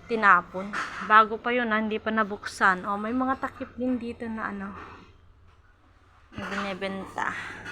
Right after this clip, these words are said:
So, ano, anong gusto mo? Tingin ako. Ay, may mga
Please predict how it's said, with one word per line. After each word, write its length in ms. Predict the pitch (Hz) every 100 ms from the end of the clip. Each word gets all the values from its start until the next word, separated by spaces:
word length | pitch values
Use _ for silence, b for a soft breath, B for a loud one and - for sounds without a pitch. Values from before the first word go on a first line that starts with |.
| - - - - - - - - - - - - - - - - - - - - - - -
So, 240 | - 226
ano, 320 | 214 240 262 233
anong 320 | 240 240 220
gusto 400 | 233 - - 240
mo? 320 | 240 254 254 226 208 214 - - - - - - - - - - - - - -
Tingin 280 | 233 240 233
ako. 160 | - 247
Ay, 80 |
may 160 | 269 277
mga 240 | 277 277